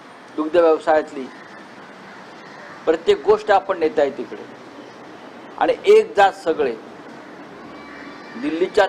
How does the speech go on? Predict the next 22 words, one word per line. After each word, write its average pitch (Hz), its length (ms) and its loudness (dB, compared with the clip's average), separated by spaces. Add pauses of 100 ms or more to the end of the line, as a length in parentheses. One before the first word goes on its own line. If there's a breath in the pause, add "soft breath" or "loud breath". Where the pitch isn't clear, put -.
ताटाखालची 175 560 0
मांजरं 160 460 2
बनून 156 300 0 (1700)
हे 165 100 0
सगळं 165 280 0
सहन 175 360 0
करतायत. 117 420 -2 (2500)
महाराष्ट्रामध्ये 170 840 2
हे 170 120 -4
धृतराष्ट्रांचं 165 760 0
सरकार 143 380 -2
निर्माण 135 360 0
झालंय, 147 280 -2 (920)
जे 160 100 4
महाराष्ट्राचा 156 720 2
अपमान 151 420 0 (140)
आणि 143 120 -2
महाराष्ट्राचे 139 720 -2
लूट 151 120 -6
उडाळ 139 280 0
डोळ्याने 123 320 0
पाहतायत. 113 440 -6